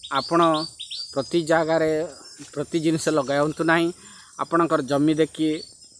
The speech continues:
ଫସଲ ନିର୍ଣ୍ଣୟ କରନ୍ତୁ ଏବଂ ଜାଗା ଦେଖି ଫସଲ ମଧ୍ୟ ନିର୍ଣ୍ଣୟ କରନ୍ତୁ। ଖାଲୁଆ, ଅ, ପାଣି ଠିଆ ହବା ଜାଗା, ସେଥିରେ ଆପଣ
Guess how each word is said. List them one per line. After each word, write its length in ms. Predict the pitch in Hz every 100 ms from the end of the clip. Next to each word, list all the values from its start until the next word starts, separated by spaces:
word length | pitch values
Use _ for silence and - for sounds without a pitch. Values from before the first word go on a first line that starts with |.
| -
ଫସଲ 300 | - 127 151 156 160 143 - - - - - - - -
ନିର୍ଣ୍ଣୟ 380 | 139 147 165 165
କରନ୍ତୁ 420 | 175 175 175 170 170 - - -
ଏବଂ 200 | 151 151 135
ଜାଗା 300 | 143 147 165
ଦେଖି 320 | 156 160 - 170
ଫସଲ 380 | - 139 - 151
ମଧ୍ୟ 240 | 156 143 156
ନିର୍ଣ୍ଣୟ 340 | 143 135 147
କରନ୍ତୁ। 360 | 143 160 165 170 - - - -
ଖାଲୁଆ, 480 | - 151 156 165 165 160 - - - -
ଅ, 80 | 139 135 135 131 - - - - - -
ପାଣି 240 | - 143 165
ଠିଆ 220 | 147 165 156
ହବା 180 | 151
ଜାଗା, 340 | 151 151 147 160 165 - -
ସେଥିରେ 320 | 139 - 147
ଆପଣ 280 | 139 -